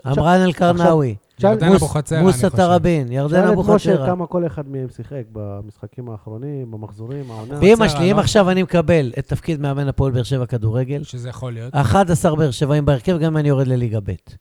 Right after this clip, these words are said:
Speaker 1: ושכולם
Speaker 3: איך
Speaker 1: יצעקו
Speaker 3: תרד
Speaker 1: ויקפצו.
Speaker 3: מלאומית
Speaker 1: ואני
Speaker 3: לליגה
Speaker 1: בונה
Speaker 3: ב'? מה,
Speaker 1: קבוצה.
Speaker 3: פירוק?
Speaker 1: אני בונה קבוצה על טהרת הבאר שבעים.
Speaker 2: איך, איך זה שכל השחקנים שלך מעומר ולא מבאר
Speaker 1: באר
Speaker 2: שבע?
Speaker 1: שבעים. אני מאמן בעומר,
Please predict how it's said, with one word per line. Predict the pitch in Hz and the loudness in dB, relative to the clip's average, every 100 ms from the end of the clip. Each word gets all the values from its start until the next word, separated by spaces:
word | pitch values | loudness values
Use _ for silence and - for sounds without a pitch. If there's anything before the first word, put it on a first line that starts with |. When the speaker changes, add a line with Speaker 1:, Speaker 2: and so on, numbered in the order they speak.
| _ _ _ _ - | _ _ _ _ -6
Speaker 1:
ושכולם | 156 180 175 180 151 156 156 147 | 0 2 2 -2 -6 -4 -4 -2
Speaker 3:
איך | 139 | -4
Speaker 1:
יצעקו | 196 127 | -4 -6
Speaker 3:
תרד | - 135 | -2 -2
Speaker 1:
ויקפצו. | 131 160 | 0 0
Speaker 3:
מלאומית | 147 143 135 123 | 0 0 0 2
Speaker 1:
ואני | 160 | 2
Speaker 3:
לליגה | 185 | 4
Speaker 1:
בונה | 175 170 180 | 4 4 2
Speaker 3:
ב'? | |
מה, | 135 | 0
Speaker 1:
קבוצה. | 139 139 | 0 0
Speaker 3:
פירוק? | 135 196 - - _ _ | 2 0 -2 -14 _ _
Speaker 1:
אני | 131 147 170 | -6 -2 0
בונה | 151 156 160 | 0 0 0
קבוצה | 127 143 170 | 0 0 2
על | 160 143 | 0 0
טהרת | 139 135 147 147 | 0 2 0 -2
הבאר | 135 123 | -2 -4
שבעים. | - 117 117 110 - | -4 -6 -6 -8 -10
Speaker 2:
איך, | 151 180 175 | -8 -8 -6
איך | 170 | -6
זה | 180 | -4
שכל | - - 151 | -4 0 2
השחקנים | 139 - 143 131 | 2 -2 -4 -4
שלך | - | -2
מעומר | 123 117 117 113 | 0 0 0 -4
ולא | 113 | -4
מבאר | 113 107 | -4 -2
Speaker 1:
באר | 147 143 | 0 0
Speaker 2:
שבע? | 127 | -2
Speaker 1:
שבעים. | 156 151 151 120 98 _ _ _ - | -2 -2 -4 -6 -12 _ _ _ -10
אני | 104 117 | -4 0
מאמן | 131 135 147 135 | 0 2 2 4
בעומר, | 139 170 180 | 4 4 2